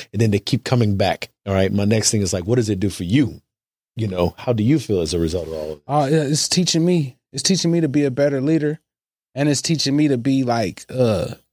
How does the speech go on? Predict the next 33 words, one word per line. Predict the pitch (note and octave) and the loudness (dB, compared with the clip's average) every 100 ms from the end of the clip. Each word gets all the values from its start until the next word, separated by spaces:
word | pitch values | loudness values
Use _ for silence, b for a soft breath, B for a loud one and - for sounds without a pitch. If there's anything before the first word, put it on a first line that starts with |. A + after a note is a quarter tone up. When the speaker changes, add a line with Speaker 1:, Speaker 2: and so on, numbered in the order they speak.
| _ _ | _ _
Speaker 2:
there's | - D#3 | -2 0
a | C#3 | 0
better | A#2 D3+ C3 | 0 2 2
role | C3 D#3 C#3 | 0 0 2
model. | C#3 C3 A2 - - - | 2 2 0 -4 -14 -2
I | |
look | C3+ D3+ C#3 | 0 0 2
at, | C#3 F2 | 0 0
I | C#3 | 0
look | C#3+ C3+ | 0 0
at | B2+ | 0
a | |
lot | B2 C#3 C#3+ | 2 2 2
of | B2+ | 0
shit. | C#3+ | 0
I'm | C3+ F#3 F3 | 2 0 2
not | D3+ A#2+ | 0 0
perfect. | F3 E3 - - _ - | 0 0 -4 -12 _ -14
You | |
know, | C3 C3 | -2 0
but | A#2+ A#2+ | 0 0
now | C#3 C#3+ C3+ | 2 2 2
I'm, | C3 | 0
I'm | C3 C3+ | 0 0
like, | B2+ A2 | 0 -2
"Man, | - B2 B2 | -4 0 0
I | B2 | 2
got | A#2+ E2 | 0 0
these | B2+ A#2+ | 0 2
young | B2 A#2+ | 2 2
boys | A#2 A#2+ A#2+ A#2 | 2 2 2 0
watching | B2 C3+ - A#2+ | 0 0 0 0
me. | B2 A2 G#2 | 0 0 -6